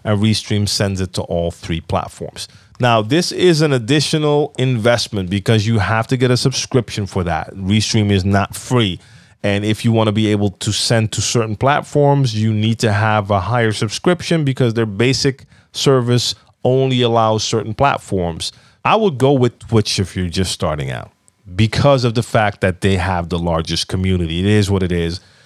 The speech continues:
Even though Mixcloud is the one place that is a hundred percent safe,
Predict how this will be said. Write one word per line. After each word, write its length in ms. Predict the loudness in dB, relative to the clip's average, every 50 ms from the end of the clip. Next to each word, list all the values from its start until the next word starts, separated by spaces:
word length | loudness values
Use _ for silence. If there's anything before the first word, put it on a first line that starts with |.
| _ _ -4
Even 200 | 0 0 2 2
though 120 | 2 2
Mixcloud 680 | 2 2 2 0 0 -2 -2 0 2 4 4 4 4 4
is 140 | 2 0 0
the 120 | -2 -2
one 280 | 0 0 0 0 0 0
place 280 | 0 0 0 0 2 2
that 160 | 2 2 2
is 120 | 2 0
a 80 | 0 0
hundred 240 | 0 0 -2 -2 -2
percent 420 | -4 -4 -2 -2 -2 -4 -4 -6 -6
safe, 520 | -4 0 2 2 2 2 0 -2 -6